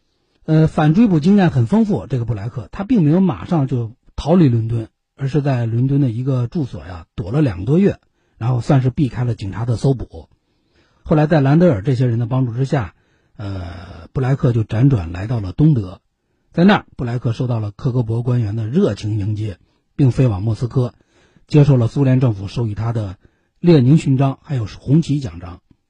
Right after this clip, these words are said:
从那之后，布莱克一直在莫斯科过着平静的生活，直到苏联解体时。苏联解体之后啊，他就遇到了新的危机。这个俄罗斯政府啊，是打算把他驱逐出境的，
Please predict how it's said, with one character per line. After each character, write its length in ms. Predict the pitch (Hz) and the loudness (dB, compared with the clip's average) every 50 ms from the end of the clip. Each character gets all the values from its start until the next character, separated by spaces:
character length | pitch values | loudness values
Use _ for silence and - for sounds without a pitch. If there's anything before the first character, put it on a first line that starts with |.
| _ _ _ _ _ _ _ _ _ _ _ _ _ _ - | _ _ _ _ _ _ _ _ _ _ _ _ _ _ -2
从 120 | - 196 | 2 2
那 140 | 226 208 165 | 4 4 4
之 100 | 151 196 | 4 2
后， 300 | 196 - 220 - - - - | 2 2 2 0 0 -2 -4
布 100 | - 139 | -2 0
莱 140 | 127 - | 0 0
克 180 | - - 135 127 | 0 0 0 0
一 140 | 135 139 127 | 2 0 -2
直 140 | 110 120 120 | -2 -2 -2
在 240 | 135 123 113 110 | -2 -2 -2 -2
莫 160 | 104 127 131 120 | -2 -2 -2 -2
斯 100 | - 131 | -2 -2
科 220 | - 147 143 139 | 0 0 0 0
过 180 | - - 131 110 | -2 -4 -4 -4
着 120 | 107 104 | -4 -6
平 240 | - - 110 110 117 | -6 -4 -4 -2 0
静 160 | 117 117 110 | 0 0 -2
的 80 | 107 95 | -2 -4
生 180 | 110 104 101 | -4 -6 -6
活， 200 | - - - - - _ | -8 -12 -18 -20 -20 _
直 180 | - - 151 185 | -4 0 0 2
到 160 | 185 175 123 | 2 2 0
苏 220 | - - 147 135 | 0 -2 -2 -2
联 160 | 127 120 123 117 | 0 0 0 0
解 160 | - 117 113 | -2 -6 -6
体 120 | 113 98 | -8 -10
时。 300 | 87 85 107 101 92 - _ _ _ _ _ _ _ _ _ _ _ _ _ _ _ _ _ | -10 -12 -14 -14 -14 -16 _ _ _ _ _ _ _ _ _ _ _ _ _ _ _ _ _
苏 120 | - - 214 | -4 0 2
联 160 | 214 220 220 | 4 4 4
解 120 | 180 202 | 4 4
体 160 | 208 180 151 143 | 4 4 2 4
之 80 | 170 185 | 4 4
后 100 | 196 196 | 6 4
啊， 200 | 151 117 104 101 | 4 2 0 -4
他 140 | - - 139 | -4 -2 0
就 100 | 127 135 | 0 0
遇 160 | 131 135 135 | 2 0 0
到 120 | 131 127 | 0 0
了 100 | 113 110 | 0 -2
新 180 | 107 - 139 135 | -2 -2 -2 -2
的 100 | 131 113 | -2 -2
危 200 | 101 110 107 104 | -4 -6 -8 -8
机。 240 | 98 104 104 92 - - | -8 -10 -10 -12 -10 -8
这 120 | - 139 | -6 -6
个 80 | 110 107 | -6 -6
俄 120 | 104 131 | -4 0
罗 120 | 160 190 | 0 0
斯 160 | 185 - 226 220 | 0 0 0 0
政 180 | 214 185 135 | 2 0 0
府 140 | 107 101 - | -2 -6 -10
啊， 180 | - 78 80 - | -14 -14 -12 -10
是 120 | 175 175 | -10 -8
打 180 | - - 85 104 | -8 -8 -4 -2
算 160 | 160 151 131 | -2 -2 -2
把 120 | 117 80 | -4 -6
他 140 | - 131 147 | -6 -6 -6
驱 240 | - - - 190 180 | -6 -4 -4 -2 -2
逐 140 | 170 180 175 | -2 -2 -2
出 160 | - 190 196 | -2 -2 0
境 240 | 190 226 170 110 85 | 0 0 -2 -2 -4
的， 160 | - - | -10 -18